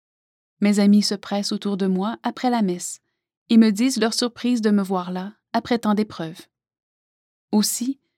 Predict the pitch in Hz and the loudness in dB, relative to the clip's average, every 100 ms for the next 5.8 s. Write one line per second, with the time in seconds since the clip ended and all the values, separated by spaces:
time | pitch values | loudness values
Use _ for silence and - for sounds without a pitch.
0 | _ - - 247 240 240 233 294 - 220 | _ -2 4 6 6 4 6 4 4 2
1 | 220 214 214 202 185 208 208 - 247 220 | 2 2 2 0 0 -2 -4 -2 -2 0
2 | 196 185 202 202 202 208 196 196 190 202 | 0 0 -4 -2 -2 -2 -2 -4 0 0
3 | 180 185 190 208 240 254 226 233 254 247 | 0 -2 -2 0 -2 0 2 2 2 -2
4 | 185 175 180 185 _ - 214 208 220 208 | -2 -2 -4 -10 _ -2 2 6 6 6
5 | 202 214 202 190 202 190 226 254 | 4 2 0 -2 -2 -2 -4 -6